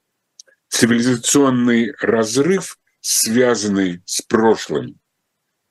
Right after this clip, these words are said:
и настоящим, и в том числе будущим, это разрыв по ценности жизни. В этом прошлом жизнь человека стоила очень мало.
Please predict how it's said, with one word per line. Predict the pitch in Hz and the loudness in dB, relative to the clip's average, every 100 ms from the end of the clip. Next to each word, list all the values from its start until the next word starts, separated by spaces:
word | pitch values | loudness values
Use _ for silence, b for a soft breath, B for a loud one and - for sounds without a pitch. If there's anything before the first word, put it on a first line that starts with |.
| _ | _
и | 92 90 78 71 123 - _ _ - | -4 0 0 -2 -8 -18 _ _ -4
настоящим, | - - 95 127 - - 76 | 0 4 4 4 2 -2 -4
и | 78 | -6
в | 73 | 0
том | 107 78 | 0 0
числе | - - 87 | -2 -2 -2
будущим, | 87 202 196 - 107 87 - | 0 0 -2 -2 -4 -4 -6
это | 85 107 | -2 0
разрыв | 95 90 90 95 101 B B B _ | 0 -2 -2 -2 -4 B B B _
по | - 90 92 92 _ _ _ | 4 4 4 0 _ _ _
ценности | - 110 85 85 - 104 | 2 2 2 -4 -4 -4
жизни. | 98 87 - 73 67 | -2 -4 -4 -6 -2
В | 85 | 0
этом | 101 - 78 | 0 -2 -2
прошлом | 92 92 95 131 143 139 _ _ | 0 0 2 0 -2 -4 _ _
жизнь | - 85 104 82 82 | -4 0 0 0 -4
человека | 95 92 92 92 107 90 - _ | 0 2 2 0 -4 -8 -10 _
стоила | - - 90 78 76 85 | -14 0 2 2 -2 -2
очень | 98 82 - 87 | 0 -2 -4 -4
мало. | 78 62 58 - | -2 -4 -6 -16